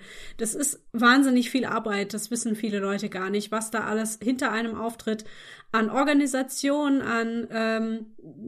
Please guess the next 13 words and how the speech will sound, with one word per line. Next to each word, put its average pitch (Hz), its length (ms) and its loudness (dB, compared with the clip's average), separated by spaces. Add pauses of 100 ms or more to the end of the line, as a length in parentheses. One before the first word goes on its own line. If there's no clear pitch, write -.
(260)
mit 254 300 -2
Leuten 277 280 4
in 247 140 0
Kontakt 254 640 -2
gehen, 254 240 2
an 233 160 2
Durchplanerei 247 1200 0
und 285 240 0
so 247 140 0
weiter, 240 400 0
Vorbereitung, 247 720 0
Nachbereitung 214 720 -2
steckt. 208 400 -6